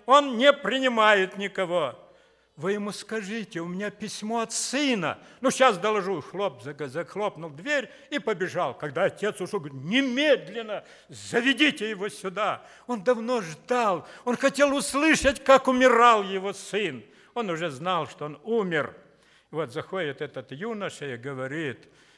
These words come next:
"Господин, ваш сын умирал у меня на руках. Он оставил письмо. Я вам даю это письмо". И на-, когда развернул, и там написано: "Милый мой отец,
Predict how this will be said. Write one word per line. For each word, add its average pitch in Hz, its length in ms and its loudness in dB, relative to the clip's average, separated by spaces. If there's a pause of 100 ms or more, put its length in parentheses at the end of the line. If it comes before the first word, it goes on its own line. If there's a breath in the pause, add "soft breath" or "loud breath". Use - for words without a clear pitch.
"Господин, 156 920 -6 (100)
ваш 151 260 -4
сын 208 520 -4 (460 loud breath)
умирал 139 760 -8
у 123 80 -16
меня 131 400 -8
на 135 140 -10
руках. 127 800 -8 (1600)
Он 120 140 -12
оставил 135 560 -10 (120)
письмо. 143 720 -12 (1200 soft breath)
Я 143 200 -6
вам 147 260 -10
даю 147 520 -10
это 135 300 -10
письмо". 131 760 -12
И 123 60 -16
на-, 135 120 -12
когда 143 300 -10
развернул, 131 840 -10 (840 soft breath)
и 120 100 -18
там 131 300 -10
написано: 120 840 -12
"Милый 180 480 -8
мой 165 320 -10
отец, 127 800 -12